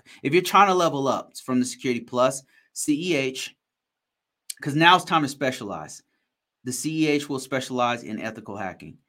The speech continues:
Um, somebody said C Y A plus. I don't have, I don't have a background in that, so I can't speak on that marketability wise. It's too new for me, but, uh, I've heard a lot of good things about it. And I actually, I know a person,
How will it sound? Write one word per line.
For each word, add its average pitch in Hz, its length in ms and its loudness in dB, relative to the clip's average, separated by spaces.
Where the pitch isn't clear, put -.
Um, 110 580 -6
somebody 139 380 2
said 127 200 -4
C 147 260 -2
Y 123 420 4
A 120 160 -6
plus. 139 540 -2
I 123 100 2
don't 135 140 2
have, 127 220 2
I 131 100 0
don't 151 100 6
have 135 120 2
a 113 40 -8
background 135 520 2
in 147 80 0
that, 147 360 -2
so - 260 -20
I 127 140 4
can't 139 240 -4
speak 147 260 -4
on 143 140 -4
that 143 400 -4
marketability 123 760 -2
wise. 143 340 0
It's 110 100 -12
too 113 160 -10
new 117 220 -4
for 185 160 -6
me, 208 280 -8
but, 123 380 2
uh, 113 400 -4
I've 127 180 6
heard 143 300 4
a - 20 -4
lot 131 180 8
of 110 80 -4
good 117 180 -8
things 117 240 -6
about 87 260 -12
it. - 160 -20
And 113 120 -6
I 120 120 0
actually, 127 240 -2
I - 20 0
know 123 160 0
a 113 80 -6
person, 117 580 -6